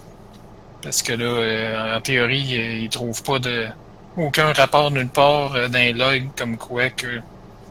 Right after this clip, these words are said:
il y aurait eu une communication vers l'Enterprise. L'Enterprise non plus ne trouve pas de traces de la communication en question. Mais bon,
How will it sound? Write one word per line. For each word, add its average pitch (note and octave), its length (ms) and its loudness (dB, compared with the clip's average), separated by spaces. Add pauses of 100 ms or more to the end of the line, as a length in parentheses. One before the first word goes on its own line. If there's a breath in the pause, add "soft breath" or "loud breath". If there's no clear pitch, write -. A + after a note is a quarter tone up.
(420)
il D#3+ 40 0
y C#3+ 100 8
aurait C3 220 6
eu C3+ 60 0
une C3+ 140 0
communication B2+ 640 0
vers B2+ 140 2
l'Enterprise. A#2+ 840 0 (600 loud breath)
L'Enterprise D3 680 6
non D#3 180 4
plus F3+ 280 0
ne C#3+ 120 2
trouve C#3+ 300 -2
pas D3 220 2
de B2+ 100 2
traces C3 560 2 (440)
de B2 180 -2
la B2+ 200 4
communication C3 680 0
en C#3+ 80 0
question. C3+ 380 4 (1700)
Mais A#2+ 120 0
bon, A2+ 140 -4